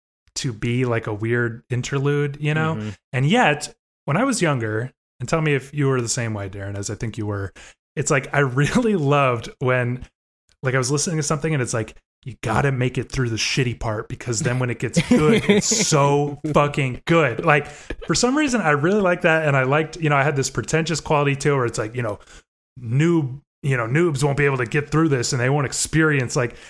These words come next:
Speaker 1: and if you just cut, like, you know, if you just cut that middle part, it wouldn't hit as hard when you finally got to the good part. But you know what I mean, Darren? Like,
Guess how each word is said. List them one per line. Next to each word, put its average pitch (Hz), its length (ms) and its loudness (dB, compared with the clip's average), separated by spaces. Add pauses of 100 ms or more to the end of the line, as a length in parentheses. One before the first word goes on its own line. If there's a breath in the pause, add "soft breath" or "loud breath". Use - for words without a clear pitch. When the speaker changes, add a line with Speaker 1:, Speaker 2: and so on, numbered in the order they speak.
(140)
Speaker 1:
and 170 140 4
if 196 120 -2
you 214 60 0
just 254 240 -2
cut, 165 420 -2
like, 139 360 0 (280)
you 151 120 2
know, 147 60 4
if 139 100 0
you 170 60 0
just 135 180 -2
cut 143 220 0
that 156 160 0
middle 156 180 2
part, 156 260 0
it 113 120 -4
wouldn't 139 200 2
hit 143 220 0
as 147 140 -2
hard 143 340 0
when 120 120 -2
you 107 60 -4
finally 131 320 -2
got 127 140 -4
to - 80 -8
the 120 60 -2
good 143 180 0
part. 143 160 0
But 190 80 2
you 277 60 2
know 302 60 4
what 294 100 2
I 226 40 0
mean, 220 180 2
Darren? 214 260 0
Like, 131 320 0